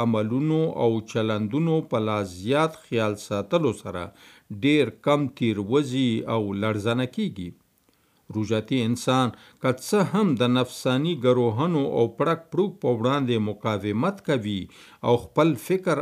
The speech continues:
او چلند د ګناهونو او نفساني خواهشاتو له سلطې ژغوري، خو د خپل ژوند په ټولو چارو کې د دغه استقامت تجربه کارولی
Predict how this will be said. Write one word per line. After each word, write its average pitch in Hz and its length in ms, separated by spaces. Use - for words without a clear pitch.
او 120 80
چلند 127 360
د 107 140
ګناهونو 117 640
او 117 40
نفساني 120 560
خواهشاتو 123 920
له 110 80
سلطې 110 440
ژغوري، 117 520
خو - 120
د 90 140
خپل 127 260
ژوند 156 320
په 113 80
ټولو 208 480
چارو 151 460
کې 92 160
د 120 260
دغه 156 240
استقامت 123 1160
تجربه 110 600
کارولی 123 580